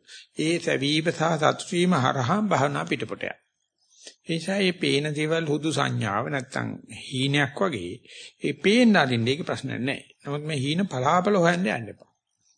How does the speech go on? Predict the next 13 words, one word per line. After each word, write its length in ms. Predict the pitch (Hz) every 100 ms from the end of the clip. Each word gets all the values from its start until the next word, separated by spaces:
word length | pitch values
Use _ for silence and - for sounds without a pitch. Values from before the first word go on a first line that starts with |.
| _ -
කේන්දර 360 | 147 160 170
බලන්න 380 | 156 156 156 180
යන්න 220 | 156 120
එපා. 180 | 113 107
අංජනන් 380 | 120 143 156 160
එළිය 200 | 160 160
අරින්න 240 | 151 160
යන්න 240 | 165 135 147
එපා. 220 | 135 113
ඒක 180 | 143 135
තමයි 260 | - 139 165
ත-, 200 | - -
මේ 180 | 131